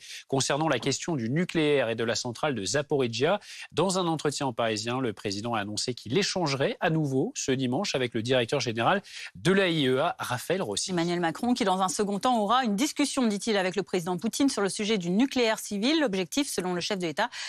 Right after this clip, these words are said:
Speaker 2: rassembler le monde entier pour financer et fournir des générateurs, des réparations, des solutions sur l'eau, sur les hôpitaux, et cetera, afin, dit-il, de résister pendant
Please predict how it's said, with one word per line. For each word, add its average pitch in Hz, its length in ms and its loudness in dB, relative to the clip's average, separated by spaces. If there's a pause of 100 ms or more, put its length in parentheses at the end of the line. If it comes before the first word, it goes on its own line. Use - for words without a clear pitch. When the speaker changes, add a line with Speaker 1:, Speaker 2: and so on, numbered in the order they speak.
(200)
Speaker 2:
rassembler 269 760 4
le 202 140 2
monde 262 200 2
entier 233 380 -2
pour 214 180 -8
financer 185 360 -4
et 214 40 -2
fournir 208 360 -2 (320)
des 180 40 -2
générateurs, 190 520 2
des 165 180 -2
réparations, 190 760 -2
des 170 100 -2
solutions 262 560 2
sur 196 180 -2
l'eau, 185 140 0
sur 190 140 -2
les 165 140 -2
hôpitaux, 185 380 -2
et 180 40 0
cetera, 165 400 -2 (320)
afin, 233 360 2
dit-il, 277 400 2
de 262 220 4
résister 254 640 2
pendant 240 560 2